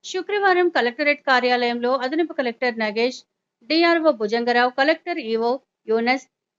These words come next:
డిఈఓ రాధాకిషన్, డిఆర్డీఏ పీడీ శ్రీనివాసరావు, సైన్స్ అధికారి రాజిరెడ్డి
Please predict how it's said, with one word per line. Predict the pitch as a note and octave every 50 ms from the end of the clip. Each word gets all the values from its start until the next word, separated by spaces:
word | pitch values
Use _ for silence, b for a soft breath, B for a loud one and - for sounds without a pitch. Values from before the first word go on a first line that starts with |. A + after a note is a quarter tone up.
| _ _ -
డిఈఓ | D#4+ E4+ F4 F#4 F#4 F4 E4+
రాధాకిషన్, | D4 B3 G#3+ G3+ G3+ A3 A3+ A3+ B3 A#3 - B3 B3+ C4 C#4 - _ _ _ _
డిఆర్డీఏ | D4 D#4 E4+ E4+ E4+ D#4+ C#4 C#4 C4+ C4 C4+ C4+
పీడీ | C4 C4 C4 A#3 A#3 A3 A#3+ B3 B3
శ్రీనివాసరావు, | - - A3 G#3 G#3+ A3 A3 A3+ A3 A3+ A#3+ A#3+ A#3+ B3
సైన్స్ | B3 - D4 C#4+ D#4 E4+ E4+ - D#4
అధికారి | B3+ A3+ A3 - A#3 A#3+ A#3 A3+
రాజిరెడ్డి | A3 G#3 G3+ G3 G#3+ G#3+ A3 A3 G#3 A3 A#3 A#3+